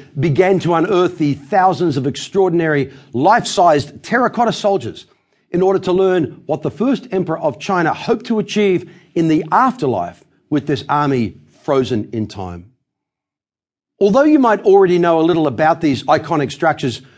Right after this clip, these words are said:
we'll dig deeper to see how these achievements reflect much more ancient cultural and ideological currents, the great themes of Eastern civilization, and how these monuments continue to reflect the powerful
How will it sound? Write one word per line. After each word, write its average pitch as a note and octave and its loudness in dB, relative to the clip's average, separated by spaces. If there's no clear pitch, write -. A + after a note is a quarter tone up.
we'll B3+ 0
dig F3 0
deeper A#2 -2
to E3+ -4
see F#3+ 0
how F3+ 2
these F3 2
achievements E3+ -2
reflect E3+ -2
much F#3 -2
more E3+ 2
ancient G3+ 0
cultural G3+ 0
and D#3+ -4
ideological F3 2
currents, D#3+ -6
the D3+ -4
great D#3 -2
themes G#3+ 0
of D#3 -4
Eastern E3 -2
civilization, C#3+ -2
and D#3+ -2
how F#3 2
these E3+ 0
monuments F#3 2
continue G3 0
to E3 -4
reflect F3+ -2
the F3+ -4
powerful E3+ 0